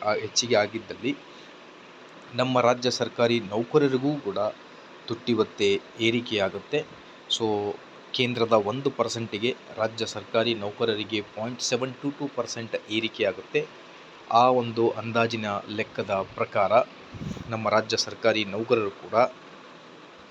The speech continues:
ಎರಡು ಪಾಯಿಂಟ್ ಐದು ಅಥವಾ ಎರಡು ಪಾಯಿಂಟ್ ಎಂಟು ಜೀರೋರಷ್ಟು ತುಟ್ಟಿ ಭತ್ಯೆ ಹೆಚ್ಚಳ ಆಗಬಹುದಾ ಅನ್ನೋದು ಒಂದು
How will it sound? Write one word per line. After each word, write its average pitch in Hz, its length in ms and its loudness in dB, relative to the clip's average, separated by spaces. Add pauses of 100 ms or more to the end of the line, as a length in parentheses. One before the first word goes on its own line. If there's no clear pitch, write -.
(580)
ಎರಡು 139 240 6 (240)
ಪಾಯಿಂಟ್ 127 380 -2 (160)
ಐದು 117 360 0
ಅಥವಾ 107 260 0 (120)
ಎರಡು 123 180 2
ಪಾಯಿಂಟ್ 120 440 -2 (240)
ಎಂಟು 135 280 -4 (140)
ಜೀರೋರಷ್ಟು 113 680 -2 (280)
ತುಟ್ಟಿ 104 280 -8
ಭತ್ಯೆ 101 420 -2 (800)
ಹೆಚ್ಚಳ 127 360 2 (640)
ಆಗಬಹುದಾ 101 680 0 (320)
ಅನ್ನೋದು 98 360 -4 (100)
ಒಂದು 95 240 -8